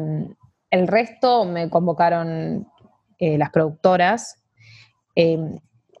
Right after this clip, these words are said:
yo tuve muy po-, tengo muy poca movida de, de yo mandar mail, pero porque hay veces que no doy abasto con los tiempos, porque al ser todo algo muy artesanal es como que no quiero comunicarlo mucho,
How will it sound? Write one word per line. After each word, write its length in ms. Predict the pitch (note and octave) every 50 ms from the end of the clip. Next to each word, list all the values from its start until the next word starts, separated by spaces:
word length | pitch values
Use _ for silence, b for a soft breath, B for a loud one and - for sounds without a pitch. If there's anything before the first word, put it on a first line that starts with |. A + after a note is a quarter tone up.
| _ _ _ _ _
yo 140 | - - G#3
tuve 180 | F#3+ A3 A3 G#3
muy 200 | G3+ G#3 G#3+ F#3
po-, 240 | - - G3+ - -
tengo 160 | - G#3+ A3
muy 160 | A3 A3 A3+
poca 220 | G#3 A3+ G#3+ G#3 G3+
movida 440 | F#3+ F3+ F3+ F#3 F#3 F3+ F3+ F3 E3+
de, 240 | E3 E3 D#3+ D#3+
de 120 | D#3 D#3+ D#3
yo 200 | D#3 - F#3 F3
mandar 360 | F3 E3+ E3 E3+ E3+ E3 E3
mail, 560 | E3+ F3+ F3+ F3+ F#3 F#3 G3+ G#3+ G#3+ G3+ - _
pero 220 | F3+ E3+ E3 D#3
porque 220 | F3 D#3+ D#3 E3
hay 60 | E3 E3+
veces 200 | F3 E3+ F#3+ F3+
que 140 | - F3+ E3+
no 160 | E3 E3+ E3+
doy 180 | E3+ F3 F3 F3+
abasto 400 | F3 F3 F3+ F3 - - F3+ D#3+
con 100 | E3 D#3+
los 120 | D3 -
tiempos, 320 | - F#3+ F#3+ F#3 G3+ G3 -
porque 220 | E3 D#3 - D#3+
al 120 | D#3 D#3 D3+
ser 260 | - - F#3+ F#3 - _
todo 160 | G3 F#3+ F#3
algo 220 | F3+ F#3 F3+ F3+
muy 120 | F3+ F#3 F#3
artesanal 560 | F3+ D#3+ - F3 D#3 F3 F3 F#3 F#3+ G3 F#3
es 120 | E3+ - -
como 240 | - - E3 D#3+
que 100 | D3+ D#3+
no 140 | D#3+ E3+ E3
quiero 260 | D#3+ - F#3 F#3+ F3+
comunicarlo 580 | F#3 F3 E3 E3 E3+ E3+ D#3+ - F3+ F3 F3 F3
mucho, 500 | F#3 F#3+ G3+ G3 G#3 A#3 A#3+ C#4 C#4+ -